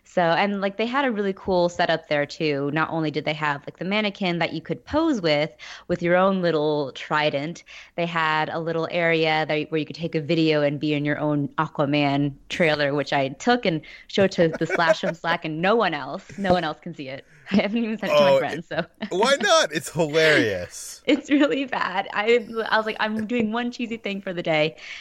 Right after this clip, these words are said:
Speaker 1: and that's it." So we'll see. Might get unearthed one day. Um, and then, like, they had all these cool props and, um,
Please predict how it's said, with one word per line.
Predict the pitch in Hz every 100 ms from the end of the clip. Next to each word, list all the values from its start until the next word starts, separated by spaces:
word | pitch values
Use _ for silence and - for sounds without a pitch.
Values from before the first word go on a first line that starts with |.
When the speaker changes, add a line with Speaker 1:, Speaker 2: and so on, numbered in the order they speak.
| -
Speaker 1:
and | - 151
that's | 151 - -
it." | 131 - -
So | 156 147 147 - - - - -
we'll | 196
see. | 196 160 143
Might | 160 165
get | - -
unearthed | 170 156 147
one | 147 139
day. | 135 127 156 - - -
Um, | - 156 147 147 160 -
and | 180 175
then, | 170 165
like, | 165 156
they | 180
had | 175 165
all |
these | 156 156 -
cool | - 170 160 156
props | - 170 151 156 - - -
and, | 156 147 143 143
um, | 139 143 147 135 135